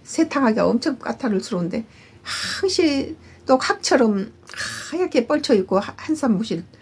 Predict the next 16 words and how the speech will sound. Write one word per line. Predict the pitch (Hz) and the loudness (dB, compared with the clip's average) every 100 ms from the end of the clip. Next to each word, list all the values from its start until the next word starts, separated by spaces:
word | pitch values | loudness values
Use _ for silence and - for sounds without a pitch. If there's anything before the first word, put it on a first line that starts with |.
| - - 185 | -20 -10 0
입은 | 185 175 151 | 4 4 4
멋쟁이였는데, | 254 269 202 143 131 131 104 - _ _ _ _ _ _ _ _ _ - | 4 4 4 2 -4 -6 -8 -10 _ _ _ _ _ _ _ _ _ -2
어, | 175 156 151 - - - - | 2 4 2 -4 -12 -16 -12
그 | - 269 262 240 233 - _ _ _ _ | 2 6 8 6 2 -8 _ _ _ _
살아생전에 | - - 359 269 - 254 240 208 | -12 -2 4 4 4 2 2 2
한산모시로, | 277 320 302 220 220 185 175 180 - - - 185 | 0 0 2 2 2 0 0 -2 -14 -20 -12 -2
에, | 180 170 160 | 2 2 0
호의호식한, | - - 285 220 220 - 214 160 175 143 - _ _ _ _ | -4 2 6 6 4 -2 0 0 -2 -4 -8 _ _ _ _
에, | 160 | -6
화-, | 180 - - | -4 -6 -8
사치한 | - - 277 - 196 151 | -8 -2 0 4 2 2
죄로, | - 208 131 135 120 - - - - - | 4 2 2 -2 -4 -10 -20 -20 -20 -10
어, | 156 165 - - | -4 -4 -6 -4
그, | - 175 | 2 4
거기서 | 196 180 175 143 139 - - _ - | 6 4 4 2 2 -4 -16 _ -4
이 | 156 | -2